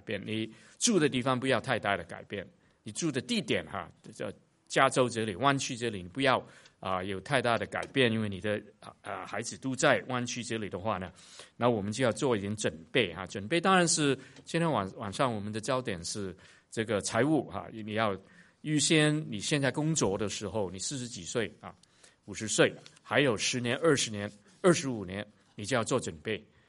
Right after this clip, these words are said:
你不能等到，啊，我快六十岁了，那发觉我没有取出，那怎么办？那你没有，没有那么多的时间的时候就很困难。但是如果我看下去，有的，啊，年轻的大概四十岁左右呢，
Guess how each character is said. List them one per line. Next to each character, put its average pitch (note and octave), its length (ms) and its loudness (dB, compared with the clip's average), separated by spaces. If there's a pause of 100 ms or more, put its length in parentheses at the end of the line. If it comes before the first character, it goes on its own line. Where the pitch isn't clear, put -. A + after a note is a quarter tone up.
(220)
你 B2 80 -4
不 F#3+ 140 10
能 F3+ 160 10
等 A2+ 220 2
到， C3 360 6 (340)
啊， A#2 240 4
我 G#2 280 0
快 D3+ 220 2
六 E3+ 120 4
十 C3+ 160 0
岁 D#3+ 160 6
了， B2 280 6
那 A2 200 -4 (480)
发 D#3+ 140 2
觉 C3 160 -2
我 G#2 180 -6
没 A2 140 -4
有 F3 80 0
取 - 220 -2
出， - 260 -12 (380)
那 B2+ 160 2
怎 - 160 -4
么 A2+ 80 -6
办？ D3+ 280 6 (560)
那 F#3 200 6
你 F3 160 0
没 F3+ 160 2
有， A#3+ 140 8 (200)
没 F#3 100 4
有 A#3+ 80 10
那 G#3+ 140 4
么 G3 100 0
多 G#3+ 220 4
的 F#3+ 80 4
时 C#3+ 160 -2
间 C#3+ 160 2
的 C3+ 80 0
时 A#2 100 -4
候 G#2+ 80 -2
就 G2+ 100 -6
很 F#2+ 180 -8
困 A2 180 -6
难。 F2+ 160 -14 (480)
但 F3 120 6
是 E3+ 120 4
如 G3+ 180 4
果 F3+ 180 8
我 A2+ 60 2
看 E3 240 -2
下 D3 160 2
去， B2+ 240 -4
有 G#2 100 -4
的， G#2+ 220 -4 (100)
啊， G#2+ 100 -8
年 G#2 220 -6
轻 B2+ 240 -6
的 A2+ 120 -4
大 A2 160 -4
概 G#2 120 -2
四 B2+ 200 -4
十 G#2+ 80 -8
岁 A#2+ 180 -4
左 F#2 220 -8
右 G2 160 -4
呢， F2+ 160 -10